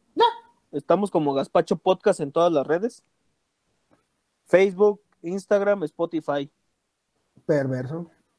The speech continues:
Speaker 1: Y el
Speaker 2: Y el
Speaker 1: Metroflog.
Speaker 2: Metroflog.
Speaker 1: Acuérdate, acuérdate
Speaker 2: Así
Speaker 1: que es
Speaker 2: es.
Speaker 1: Metroflog.
Speaker 2: Ah, sí. Ese es el, el
Speaker 1: Tenemos,
Speaker 2: principal.
Speaker 1: tenemos Metroflog, Hi-Fi y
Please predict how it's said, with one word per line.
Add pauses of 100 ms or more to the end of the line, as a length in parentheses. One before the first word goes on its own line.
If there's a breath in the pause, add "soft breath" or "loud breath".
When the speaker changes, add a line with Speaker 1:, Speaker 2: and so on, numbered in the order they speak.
Speaker 1:
Y
el
Speaker 2:
Y
el
Speaker 1:
Metroflog.
Speaker 2:
Metroflog.
Speaker 1:
Acuérdate,
acuérdate
Speaker 2:
Así
Speaker 1:
que
es
Speaker 2:
es.
Speaker 1:
Metroflog.
Speaker 2:
Ah,
sí. (880)
Ese
es
el,
el
Speaker 1:
Tenemos,
Speaker 2:
principal.
Speaker 1:
tenemos
Metroflog,
Hi-Fi
y